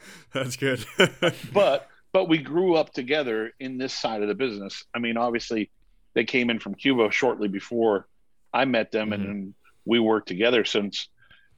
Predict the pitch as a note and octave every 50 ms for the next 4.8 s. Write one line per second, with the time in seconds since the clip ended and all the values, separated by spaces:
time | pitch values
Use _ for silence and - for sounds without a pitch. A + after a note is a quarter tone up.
0 | _ _ - - - A#2+ G#2 - - B2 A2+ G2 A2 G#2 G2+ F2+ F#2 F2+ - -
1 | C#3 D3 C3+ A2 F#2+ - - A2+ G2+ G2+ F#2+ F#2+ - _ _ _ _ _ _ _
2 | _ _ - - C#3+ D#3+ D#3 C#3+ C3 A#2+ G#2+ A#2+ B2+ B2 - - A#2+ A2+ A2 G2+
3 | - - A2 G#2 G#2+ A#2 B2+ B2+ B2 A2+ G#2 - _ _ _ - - B2 A#2 A2
4 | G#2+ G#2 G#2 G#2 G2 G2+ F#2+ - - A#2+ A#2 A2 G#2 G2+ G2 -